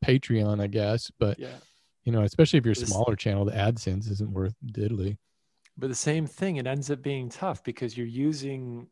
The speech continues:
Speaker 2: your, you're using your platform, which is supposed to be showcasing you, and you're, you're kinda selling some billboard space along the way, kind of as it were. And it, it, our frustrations with working with,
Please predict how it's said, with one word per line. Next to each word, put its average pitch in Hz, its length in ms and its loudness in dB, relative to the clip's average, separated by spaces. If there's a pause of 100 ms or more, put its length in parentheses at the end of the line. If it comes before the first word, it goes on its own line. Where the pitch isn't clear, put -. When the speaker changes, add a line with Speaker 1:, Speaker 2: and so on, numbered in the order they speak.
Speaker 2:
your, 123 480 -6
you're 120 200 -8
using 160 440 -4
your 127 100 -8
platform, 139 1040 -4
which 120 240 -10
is 120 140 -8
supposed 139 360 -8
to - 60 -20
be 120 100 -16
showcasing 120 800 -6
you, 120 640 0 (720)
and 120 180 -8
you're, 117 160 -10 (120)
you're 120 200 -6
kinda 147 300 -2
selling 151 380 0
some 113 260 -8
billboard 123 520 0
space 113 380 -6
along 110 360 -2
the 101 80 -8
way, 110 640 -2
kind 135 260 -4
of 117 80 -2
as 107 200 0
it - 80 -10
were. 123 200 0
And 107 100 -4
it, 101 100 -10 (160)
it, 117 140 -8 (1300)
our 143 180 6
frustrations 127 920 -4
with 113 380 -8 (100)
working 117 720 -10
with, 110 340 -10